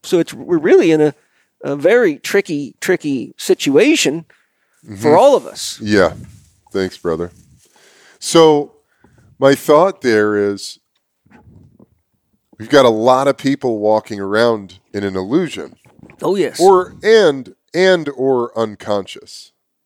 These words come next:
Speaker 2: having never had the experience of waking up. The,
Speaker 1: Yeah, yeah.
Speaker 2: the ah and om.
Speaker 1: Mm-hmm.
Speaker 2: The springtime.
Speaker 1: Yeah.
Speaker 2: Coming into the light, going like, "I'm awake."
Speaker 1: Yes.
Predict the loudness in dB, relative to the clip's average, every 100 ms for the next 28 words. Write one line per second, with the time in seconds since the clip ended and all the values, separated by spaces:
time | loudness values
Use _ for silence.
0 | _ _ _ 0 2 2 -2 2 2 4
1 | 2 2 2 2 0 -6 -6 -6 -4 -4
2 | -6 -8 -10 -4 -4 -4 -8 -12 -12 -12
3 | _ _ _ _ 0 2 2 -2 -10 -12
4 | -12 -12 _ 2 2 2 4 2 0 -6
5 | _ -6 -6 -4 -4 -4 -6 -12 _ _
6 | -12 -10 -8 -8 -10 _ _ _ -12 -6
7 | -6 -4 2 4 4 -2 -4 -4 -4 -10
8 | -2 -2 -2 -6 _ _ _ 2 2 2
9 | -2 -4 -2 0 4 4 4 0 -4 -2
10 | -2 -2 -6 -6 _ -14 -2 0 2 0
11 | -2 -4 -6 -18 -10 -4 -4 -6 -18